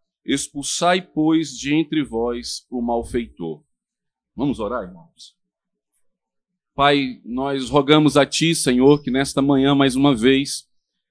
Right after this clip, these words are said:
o Teu Santo Espírito, ó Deus, traga iluminação ao nosso coração e à nossa mente, Pai,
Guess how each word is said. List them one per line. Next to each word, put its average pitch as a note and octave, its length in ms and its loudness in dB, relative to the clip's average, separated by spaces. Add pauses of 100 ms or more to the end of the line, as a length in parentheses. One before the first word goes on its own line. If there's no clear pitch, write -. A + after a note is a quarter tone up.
(260)
o - 80 -8
Teu D3 160 6
Santo E3 380 8
Espírito, D#3+ 640 2
ó A#2 60 4
Deus, C#3+ 360 0
traga C#3 880 2 (480)
iluminação D#3+ 840 8
ao C3+ 160 6
nosso C#3+ 340 4
coração C#3+ 540 2
e D#3 40 4
à D3+ 60 4
nossa D3 320 2
mente, C3 500 0
Pai, G2+ 340 -2